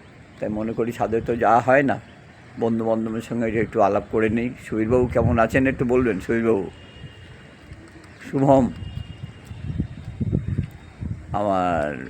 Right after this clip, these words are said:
অয়ন দাস, তুমি মাঝে মাঝে এসে উঁকি দাও, দিয়ে চলে যাও আমার লাইভ থেকে। টিনা, গুড মর্নিং টিনা। তোমার তো খুব চাপে আছো, সেই জন্য তোমাকে আর আমি আর বিরক্ত করতে চাই না। আমি জানি তুমি খুব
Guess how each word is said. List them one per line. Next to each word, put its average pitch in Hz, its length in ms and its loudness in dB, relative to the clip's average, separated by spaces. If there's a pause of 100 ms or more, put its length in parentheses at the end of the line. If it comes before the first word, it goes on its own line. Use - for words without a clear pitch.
(120)
অয়ন 131 440 4
দাস, 127 240 8 (720)
তুমি 135 120 -2
মাঝে 127 280 4
মাঝে 135 200 4
এসে 143 160 4
উঁকি 135 280 2
দাও, 143 180 8
দিয়ে 127 180 2
চলে 127 320 4
যাও 139 280 6
আমার 127 240 2
লাইভ 123 240 4 (120)
থেকে। 107 260 0 (920)
টিনা, 139 240 4
গুড 123 240 2
মর্নিং 135 320 6
টিনা। 123 340 4 (720)
তোমার 120 200 -2 (100)
তো 131 240 2
খুব 127 200 -2
চাপে 123 360 4
আছো, 135 300 2
সেই 131 200 0
জন্য 127 280 -2
তোমাকে 131 300 0
আর 127 80 4
আমি 131 160 2
আর 127 60 2
বিরক্ত 123 340 0
করতে 127 280 0
চাই 135 200 6
না। 123 140 2
আমি 120 140 0
জানি 131 220 2
তুমি 143 200 -2
খুব - 180 -4